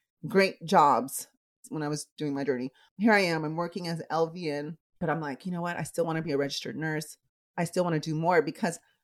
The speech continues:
I also, although I was a nurse,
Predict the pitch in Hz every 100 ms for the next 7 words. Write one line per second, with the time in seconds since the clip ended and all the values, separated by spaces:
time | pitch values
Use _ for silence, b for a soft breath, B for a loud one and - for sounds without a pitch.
0 | _ 185 185 170 208 - 202 175 170 160
1 | 139 - 185 190 165 160 160 156 190 175
2 | 165 -